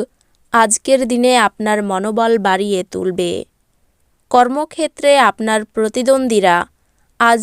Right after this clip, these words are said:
তাদের খারাপ কাজের ফলাফল পেতে পারে। দিন ভালোই আছে,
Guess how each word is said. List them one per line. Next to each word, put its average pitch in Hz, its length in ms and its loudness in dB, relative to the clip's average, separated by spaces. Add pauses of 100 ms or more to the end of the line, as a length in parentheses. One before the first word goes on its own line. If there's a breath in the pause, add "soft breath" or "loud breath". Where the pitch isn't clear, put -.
(120)
তাদের 262 380 0
খারাপ 208 380 -2 (100)
কাজের 202 360 -2 (100)
ফলাফল 190 520 -4 (120)
পেতে 180 360 -6
পারে। 180 320 -4 (920)
দিন 269 260 -2 (140)
ভালোই 208 440 -2
আছে, 180 380 -2